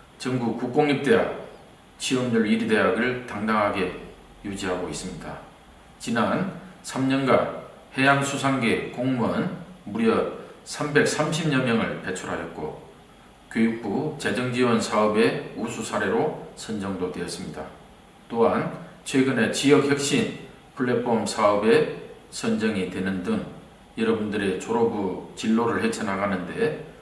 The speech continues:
우수한 대학으로 거듭나고자 노력하고 있습니다. 또한 지난 학기 사랑하는 학생 여러분들의 힐링과 건강을 위하여 해양 올레길, 코스모스 꽃길, 그리고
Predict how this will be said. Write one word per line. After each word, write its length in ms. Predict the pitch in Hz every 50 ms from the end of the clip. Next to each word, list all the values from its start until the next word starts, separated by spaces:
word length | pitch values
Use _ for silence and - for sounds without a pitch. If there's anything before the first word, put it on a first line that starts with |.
| - - - - -
우수한 420 | 107 107 - - 107 101 92 90
대학으로 680 | - 101 95 92 90 87 - 98 110 - - - - -
거듭나고자 880 | - 101 98 107 98 90 101 87 87 87 85 92 101 123 160 - - - - - - - - - - - -
노력하고 560 | 107 104 101 90 - - 98 92 87 87 87
있습니다. 400 | 76 - - 87 80 78 78 - - - - - - - - - - - - - - - - - - - - - -
또한 380 | 127 123 123 120 - - - - - - - - - - - -
지난 280 | - 131 120 127 123
학기 600 | 120 113 110 - - 95 101 135 - - - - - - - - -
사랑하는 560 | - - 123 127 131 131 131 127 123 117 117
학생 340 | 123 120 - 151 151 143 139
여러분들의 640 | 135 139 135 131 123 120 117 98 95 - - - - - - - - - - - - -
힐링과 600 | - 135 120 117 117 113 113 110 107 101 90 -
건강을 540 | - 113 123 131 131 135 135 123 113 101 98
위하여 360 | 95 92 90 85 - 80 85 - - - - - - - - - -
해양 280 | 110 107 104 101 98
올레길, 560 | 98 101 104 107 110 - - - - - - - - - - - - - - -
코스모스 560 | - 113 113 - 123 110 107 107 - 110 -
꽃길, 460 | - 113 - - - 98 90 90 - - - - - - -
그리고 600 | - - 95 95 87 98 107 - - - - -